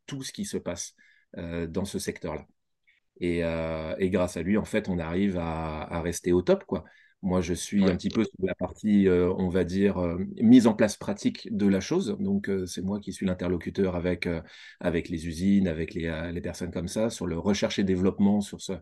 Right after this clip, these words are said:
Speaker 1: sur la viabilité, si tu veux, de, des projets. Mais en tout cas, mon, mon associé, lui, est celui qui va insuffler, si tu veux, le, le, le mouvement. C'est lui qui va dire, « J'ai vu ce produit-là, il existe nulle part ailleurs », ou « J'ai vu cette fonctionnalité-là ».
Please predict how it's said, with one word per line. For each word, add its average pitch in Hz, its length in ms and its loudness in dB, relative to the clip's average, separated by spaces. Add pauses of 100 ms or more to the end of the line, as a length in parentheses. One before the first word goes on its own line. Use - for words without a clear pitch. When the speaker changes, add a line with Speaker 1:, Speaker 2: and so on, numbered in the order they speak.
(320)
Speaker 1:
sur 113 140 2
la 104 80 8
viabilité, 110 580 8
si 117 160 -6
tu 101 160 -6
veux, 104 240 2
de, 90 380 2
des 90 120 0
projets. 98 460 2 (540)
Mais 98 220 4
en 98 100 4
tout 98 160 -4
cas, 117 180 2
mon, 90 640 0
mon 95 240 0
associé, 95 560 2
lui, 107 300 6
est 92 60 4
celui 95 300 -2
qui 98 180 -6
va 92 120 2
insuffler, 104 600 0
si 95 160 -8
tu 95 160 -10
veux, 101 160 2
le, 87 320 0
le, 85 280 -2 (360)
le 98 180 6
mouvement. 95 460 6
C'est - 160 -6
lui 98 180 2
qui 98 120 -4
va 87 120 4
dire, « 98 320 2
J'ai 98 220 2
vu 113 120 8
ce 123 100 2
produit-là, 101 580 4 (380)
il 101 200 6
existe 101 320 2
nulle 104 120 2
part 95 180 2
ailleurs », 95 360 4 (280)
ou « 98 180 2
J'ai 101 140 6
vu 110 160 6
cette 104 180 4
fonctionnalité-là ». 98 880 0